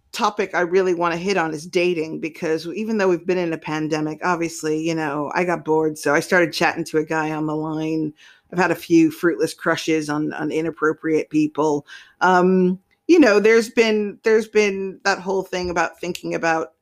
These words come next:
other people, um, in my case, boy people. Um, and, you know, I'm terrified about getting back out there and dating again. Um, and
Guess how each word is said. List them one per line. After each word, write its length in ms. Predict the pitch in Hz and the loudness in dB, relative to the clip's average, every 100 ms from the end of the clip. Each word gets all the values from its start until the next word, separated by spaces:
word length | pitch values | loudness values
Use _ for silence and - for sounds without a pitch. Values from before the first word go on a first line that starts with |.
| _ _ _ _ - | _ _ _ _ -4
other 280 | 170 170 165 | 0 0 0
people, 600 | 170 202 190 156 123 - - - _ | 0 -4 -4 -4 -6 -12 -20 -20 _
um, 580 | 165 165 165 160 156 147 _ | -2 0 -2 -4 -6 -10 _
in 120 | 170 | -4
my 160 | 160 165 | -2 -2
case, 360 | 160 160 165 - | -2 -4 -4 -8
boy 360 | - 196 202 | 0 4 4
people. 520 | - 160 151 135 143 - - - | 4 0 0 -8 -10 -18 -20 -2
Um, 540 | 180 180 185 185 180 - - | 2 4 4 0 -2 -4 -2
and, 440 | 208 208 208 185 - | 0 0 -2 -6 -10
you 180 | 220 226 | -2 0
know, 200 | 185 175 - | 2 2 2
I'm 140 | 381 466 | 0 -2
terrified 540 | 175 202 440 185 170 | 0 2 2 2 2
about 220 | 160 156 104 | 2 0 -4
getting 220 | - 160 | -8 -6
back 240 | 160 - | -6 -4
out 220 | 127 - | -6 -6
there 160 | 160 160 | -6 -6
and 80 | 160 | -4
dating 300 | 156 156 156 | -4 -4 -8
again. 420 | 151 156 160 147 | -8 -6 -6 -4
Um, 720 | 107 165 165 160 165 156 139 _ - | -2 0 0 -2 -4 -6 -10 _ -6
and 420 | 170 175 175 | -2 -2 -2